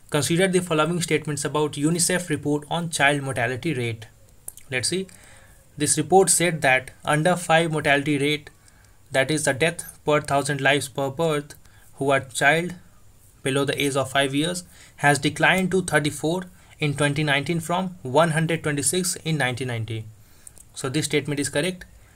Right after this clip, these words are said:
Remember this data that it is, or it has been reduced to thirty-four. And the infant mortality rate in India has declined from eighty-nine in nineteen ninety to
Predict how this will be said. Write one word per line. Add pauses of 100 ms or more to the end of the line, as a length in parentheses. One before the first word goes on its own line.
(240)
Remember
this
data (100)
that
it
is, (260)
or
it
has
been
reduced
to (100)
thirty-four. (540)
And
the
infant
mortality
rate
in
India
has
declined
from
eighty-nine (340)
in
nineteen
ninety
to